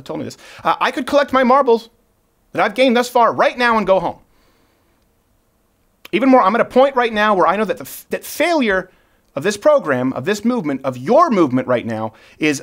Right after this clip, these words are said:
a, a much more easy option today than it will be once we're in this fight. 'Cause once we're in this fight, we can't unring that bell.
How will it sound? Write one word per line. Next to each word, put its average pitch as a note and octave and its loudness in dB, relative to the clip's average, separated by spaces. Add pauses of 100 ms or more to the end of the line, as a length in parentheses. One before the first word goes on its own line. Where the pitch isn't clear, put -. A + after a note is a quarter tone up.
a, C3+ 0
a D3+ -2
much F#3 -2
more E3+ 2
easy F3 -4
option D#3+ -2
today C3+ -2
than D#3 -4
it A#2 -6
will C3 -4
be C3 -4
once A#2+ -6
we're F#2+ -8
in G2 -12
this - -16
fight. - -20 (1700)
'Cause B2+ -8
once A#3 -2
we're D4+ 2
in D4+ 2
this D#4 0
fight, C4+ 0
we D#3+ -6
can't F3 -4
unring D#3+ 0
that C#3 -4
bell. A2 -6